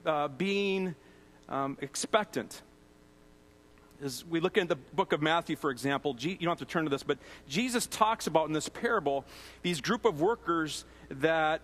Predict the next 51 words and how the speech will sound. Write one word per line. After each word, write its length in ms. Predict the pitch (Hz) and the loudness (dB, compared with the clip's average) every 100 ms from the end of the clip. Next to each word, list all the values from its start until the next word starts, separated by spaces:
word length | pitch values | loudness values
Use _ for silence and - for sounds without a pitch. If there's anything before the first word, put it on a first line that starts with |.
| - | -8
have 460 | 147 180 175 160 | 0 2 4 2
this, 320 | 151 160 - | 0 0 -2
uh, 120 | 165 151 | -4 -6
sense 440 | - 165 185 185 - | -4 0 2 0 0
of, 300 | - 156 139 - | 0 0 -2 -4
of 340 | 143 151 131 - | 0 0 -2 -4
an 100 | 151 | -2
expectant 640 | 156 - - 175 - 170 | 0 0 2 2 0 -4
life. 300 | 143 185 123 | 0 0 0
They 80 | - | -2
have 240 | 135 151 139 | 2 2 2
this 240 | 156 - | -2 -2
list 320 | 202 151 - | -2 -4 -2
that 180 | 135 127 | -2 2
God 220 | 147 151 | 2 2
is 100 | 156 | 0
gonna 200 | 139 151 | 0 -2
do 160 | 135 135 | -2 0
this, 280 | 127 170 - | 0 0 0
God 220 | 151 143 | 0 0
is 120 | 131 | -2
gonna 200 | 131 135 | -2 -2
do 100 | 131 | -2
that. 380 | 117 117 156 - - - - - | 0 0 -2 -4 -18 -20 -20 -4
And 340 | 151 151 151 | 0 2 0
yet, 400 | 151 156 151 160 - | 2 2 2 -2 -6
what 100 | 156 | -2
we 100 | 147 | -2
find 380 | - 170 165 165 | 2 4 4 2
out, 260 | 220 156 | 2 0
really, 300 | 156 247 208 | -2 0 0
the 80 | 135 | 0
paraphrase 680 | - 247 359 - 147 139 147 | -2 -2 -2 2 0 2 0
of 80 | |
that 180 | 139 135 | 2 0
passage 480 | - 196 - - 127 | 0 -2 -2 -4 -4
is 200 | 156 147 | -4 -4
simply 380 | - 202 175 156 | -2 -2 0 -2
is, 120 | 147 165 | -2 -2
is 300 | 160 131 - | -2 -4 -10
this. 380 | 127 - 131 - - - | -2 -2 -2 -8 -14 -2
"It 120 | 190 | 0
must 320 | 175 170 156 | 4 2 2
be 100 | - | 0
this. 300 | 147 214 165 | 2 2 2
It 60 | 165 | 0
must 280 | 156 170 - | 2 2 0
be 120 | 165 | 0
now. 320 | 156 196 156 | 4 4 4
If 180 | 147 - | 0 2
not, 260 | 160 170 | 2 2